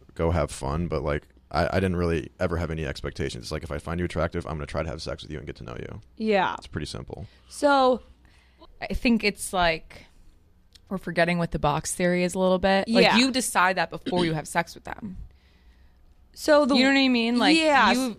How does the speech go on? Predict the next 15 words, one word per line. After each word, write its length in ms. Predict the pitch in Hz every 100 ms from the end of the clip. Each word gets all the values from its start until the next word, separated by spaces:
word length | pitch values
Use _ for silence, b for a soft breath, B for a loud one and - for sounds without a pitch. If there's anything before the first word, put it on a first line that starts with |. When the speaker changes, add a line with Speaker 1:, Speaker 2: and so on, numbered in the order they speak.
| _ -
Speaker 3:
it 140 | 208
doesn't 280 | 254 247 226
matter 360 | 196 190 196 185
what 200 | 180 175
happens 460 | 175 175 175 165
after 320 | 165 170 180 170
the 100 | 165
first, 540 | - 180 170 - -
like, 220 | 165 -
decision. 720 | 170 - 185 165 - - 185 185 -
You 120 | 208
already 180 | 220 202
made 220 | 185 170
the 60 |
decision. 640 | 156 156 - 165 - -